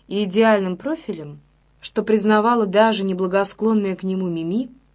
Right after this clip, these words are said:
желал жить наяву такой же жизнью, какой его знаменитый тезка вел на экране. Но кто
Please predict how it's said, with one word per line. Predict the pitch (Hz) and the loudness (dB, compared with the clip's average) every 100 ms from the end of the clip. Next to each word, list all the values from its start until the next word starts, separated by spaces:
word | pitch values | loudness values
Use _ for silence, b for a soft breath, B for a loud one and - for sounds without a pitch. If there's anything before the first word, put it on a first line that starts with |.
| _ _ _ 202 | _ _ _ -6
желал | 208 285 349 370 | 0 4 4 2
жить | 220 262 247 | 0 0 2
наяву | 202 190 185 294 - B _ | 2 2 -2 -4 -6 B _
такой | 208 208 214 | -4 2 0
же | 180 175 | 2 -2
жизнью, | 180 302 302 269 | 0 0 0 -2
какой | 262 185 - 254 269 | -4 -6 -2 0 0
его | 190 170 185 | -2 -4 -4
знаменитый | 180 170 165 180 190 151 | -4 -6 -6 -6 -6 -10
тезка | - 254 285 - 240 B B - | -6 -6 -6 -10 -12 B B -14
вел | 156 175 | -6 -4
на | 190 180 | -4 -6
экране. | 175 165 143 139 147 _ _ _ _ _ _ _ - | -10 -14 -16 -18 -20 _ _ _ _ _ _ _ -2
Но | 226 | -2
кто | 254 - | 0 2